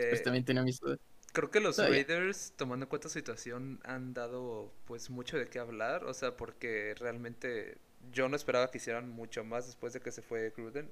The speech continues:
Speaker 2: no porque fuera un factor, sino porque, pues, obviamente, como que entras en un estado como de no saber qué onda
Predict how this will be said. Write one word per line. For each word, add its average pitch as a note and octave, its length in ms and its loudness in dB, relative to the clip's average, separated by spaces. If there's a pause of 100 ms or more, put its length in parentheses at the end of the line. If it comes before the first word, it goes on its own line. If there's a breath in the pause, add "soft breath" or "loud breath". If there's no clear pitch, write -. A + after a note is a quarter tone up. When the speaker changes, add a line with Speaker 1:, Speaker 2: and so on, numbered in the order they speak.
Speaker 2:
no C3 200 -2
porque A2+ 580 2
fuera B2+ 180 2
un C3+ 80 -4
factor, A#2+ 440 -2
sino B2 240 -6
porque, G#2 420 -4 (680 loud breath)
pues, C3 220 4
obviamente, B2+ 720 2
como A2+ 360 -6
que G#2 540 -2
entras B2 320 -2
en A#2+ 120 -4
un B2 360 -4
estado A#2 480 -4
como G#2+ 240 -6
de G#2 160 -2
no A2 100 -6
saber B2 360 2
qué B2 160 4
onda C3+ 420 0